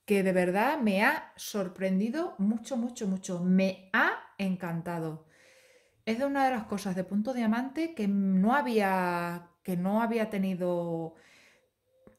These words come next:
eh, aquí en casa. Lo he abierto con vosotras y es que me han, me ha encantado.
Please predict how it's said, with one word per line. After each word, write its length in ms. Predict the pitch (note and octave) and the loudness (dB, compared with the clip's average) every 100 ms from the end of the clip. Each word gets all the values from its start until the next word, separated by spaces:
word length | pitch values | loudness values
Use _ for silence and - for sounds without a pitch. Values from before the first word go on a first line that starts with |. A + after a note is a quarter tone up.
| _ _ _ | _ _ _
eh, 800 | G3+ F#3+ F#3 F3+ F3+ F3 F3 - | 0 2 4 4 4 2 0 -2
aquí 300 | F#3+ E3+ F#3 | -4 -4 -2
en 160 | F#3 E3+ | -2 -2
casa. 480 | E3+ A3+ - D#4+ F#4 A#4 - _ - | -2 -4 -2 -2 -2 -4 -12 _ -4
Lo 160 | G3 | 2
he 80 | G3 | 2
abierto 420 | A3+ A#3 F#3 F3 | 2 0 -2 -4
con 160 | F3 E3+ | -6 -6
vosotras 580 | D#3+ - F3 F3 C#4+ G4 G4 - _ _ _ | -6 -8 -8 -4 -4 -4 -8 -18 _ _ _
y 240 | F#3 F3 F3+ | -4 -4 -4
es 100 | E3 | -8
que 120 | F#3 | -6
me 180 | E3+ E3 | -4 -4
han, 360 | E3 F3+ F3+ E3+ | -2 -2 -2 -4
me 180 | F3+ E3 | -4 -4
ha 40 | |
encantado. 680 | E3+ F3+ E3 D3 D3+ D3+ D#3 | -4 -6 -8 -10 -10 -10 -12